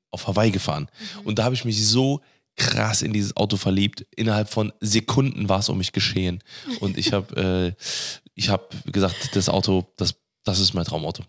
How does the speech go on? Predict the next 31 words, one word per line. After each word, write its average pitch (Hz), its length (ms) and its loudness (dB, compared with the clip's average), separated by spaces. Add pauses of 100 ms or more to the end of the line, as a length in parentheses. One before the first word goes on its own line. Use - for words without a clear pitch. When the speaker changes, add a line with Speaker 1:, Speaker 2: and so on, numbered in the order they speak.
(120)
Speaker 1:
Das 92 100 -2
ist 90 40 -2
mein 85 80 -8
Traumauto. - 280 -10
Und 98 80 -2
das 95 140 0
war 104 140 4
damals 101 260 2
noch 95 300 2
die - 120 -16
kleine 110 340 0
Variante, 90 360 -2
ja, 95 120 -4
von 95 220 -6 (440)
dem, 107 240 4
den 92 140 2
ich 87 140 0
jetzt 123 240 4
habe. 90 340 0 (120)
Speaker 2:
Mhm. 202 420 -6 (340)
Speaker 1:
Denn 101 120 0
ich 98 180 -4
hab 92 140 0
den 90 260 -2
ersten 92 340 -2
und 90 220 -4
einzigen - 380 -4
Ford - 260 -8
Bronco 82 420 -8
Raptor - 560 -4 (540)
in 82 260 -4